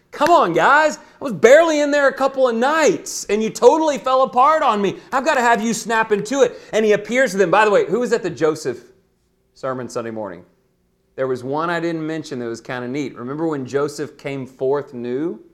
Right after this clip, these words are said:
And he was cleaned up, and he was given new clothes, and he sat down, and ten brothers were presented to him?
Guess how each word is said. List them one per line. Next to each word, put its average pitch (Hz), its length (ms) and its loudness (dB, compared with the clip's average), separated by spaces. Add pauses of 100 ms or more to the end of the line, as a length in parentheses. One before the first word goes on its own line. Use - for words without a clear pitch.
(440)
And 151 160 -2
he 165 80 4
was 156 180 -2
cleaned 180 480 -2
up, 180 300 2
and 143 100 -6
he 143 100 -6
was 127 200 -8
given 151 340 -4
new 160 140 -2
clothes, 151 580 -4
and 123 100 -10
he 127 60 -6
sat 151 400 -6
down, 151 400 -6 (260)
and 143 300 -4
ten 165 540 -6
brothers 139 500 0
were 147 120 -4
presented 131 440 -4
to 151 100 -6
him? 170 360 -8